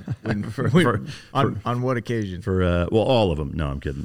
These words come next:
Speaker 2: Uh, just in terms of running for Congress, what, uh, what was the, the thought process? I, I remember when you were here the last time, you actually mentioned afterwards that, that there was a good chance that you were gonna do that, but you hadn't announced it yet, so we didn't talk about it at all, and, and it was kind of in passing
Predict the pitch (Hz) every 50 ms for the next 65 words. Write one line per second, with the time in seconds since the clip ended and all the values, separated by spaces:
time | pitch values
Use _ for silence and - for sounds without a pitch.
0 | - - 90 85 82 80 80 69 - 110 113 110 - - 135 117 104 - 151 135
1 | 127 104 95 87 92 101 95 92 85 78 78 76 - 92 85 78 76 73 73 -
2 | - 85 85 82 - - 85 80 76 76 73 76 76 73 - _ - 104 80 -
3 | 95 85 73 78 78 73 73 76 76 - - 78 - - 92 87 80 - - 87
4 | 82 80 78 - 85 80 - 90 85 87 - 85 87 85 87 98 113 117 110 98
5 | 85 85 85 85 87 82 80 78 95 92 80 76 78 80 82 85 80 - - 82
6 | 78 76 76 73 76 76 - - _ _ _ _ _ _ _ _ _ _ _ _
7 | _ _ - 87 85 87 82 - - 90 80 82 82 80 73 - 76 73 69 82
8 | 87 85 82 - - 76 73 73 73 78 73 69 73 76 76 - - 85 76 -
9 | - _ _ _ _ _ - _ - 82 76 71 67 78 76 85 85 71 69 -
10 | 87 82 78 76 76 - 78 71 76 76 73 73 78 71 67 69 73 76 76 73
11 | 73 69 - 69 71 69 76 73 71 69 71 69 71 71 71 71 69 - - 73
12 | 76 71 67 - - - 71 67 58 - 71 73 67 69 67 65 - 78 76 76
13 | - 73 71 69 69 69 71 71 67 73 69 69 71 71 73 71 57 64 76 76
14 | - - - - 82 78 73 69 69 69 67 67 - 82 76 71 71 - 76 71
15 | 71 71